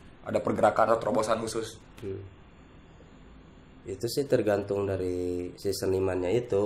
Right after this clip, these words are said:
Speaker 2: gitu.
Speaker 1: Hmm.
Speaker 2: Kalau lu udah dinilai seniman, berarti tanggung jawab lah dengan penilaian orang itu.
Speaker 1: Mm-mm.
Speaker 2: Tetap berkarya dengan situasi apapun,
Speaker 1: Oke.
Speaker 2: gitu kan.
Speaker 1: Mm-mm.
Speaker 2: Dan tanggung jawab juga,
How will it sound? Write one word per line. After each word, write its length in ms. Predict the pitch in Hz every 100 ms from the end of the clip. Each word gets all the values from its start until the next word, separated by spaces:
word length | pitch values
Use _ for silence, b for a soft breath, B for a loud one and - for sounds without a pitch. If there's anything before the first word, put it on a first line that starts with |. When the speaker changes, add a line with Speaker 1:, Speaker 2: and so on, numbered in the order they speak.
| 98
Speaker 2:
gitu. 280 | 110 117
Speaker 1:
Hmm. 340 | 117 127 131 131 - - - - - - - 101
Speaker 2:
Kalau 320 | 101 104 98
lu 320 | 98 135 110
udah 160 | 98 92
dinilai 480 | 90 90 90 90
seniman, 480 | 87 90 87 85 101
berarti 300 | 117 92 101
tanggung 320 | 107 95 92 90
jawab 240 | 101 113
lah 240 | 104 95
dengan 240 | 95 87 85 - - - - -
penilaian 400 | 95 92 90 87
orang 300 | 87 87 90
itu. 240 | - 90 90 - -
Speaker 1:
Mm-mm. 320 | 98 110 98 - -
Speaker 2:
Tetap 300 | - 87 -
berkarya 640 | 87 92 90 92 90 90
dengan 160 | 85 85
situasi 460 | 87 85 85 85
apapun, 560 | 87 82 87 82 85 85 85 -
Speaker 1:
Oke. 400 | - 101 107 127
Speaker 2:
gitu 160 | 90
kan. 140 | - - -
Speaker 1:
Mm-mm. 240 | - - 139 - -
Speaker 2:
Dan 220 | 87 87
tanggung 320 | 87 87 90
jawab 560 | 90 90 92 92 92 -
juga, 360 | - 90 87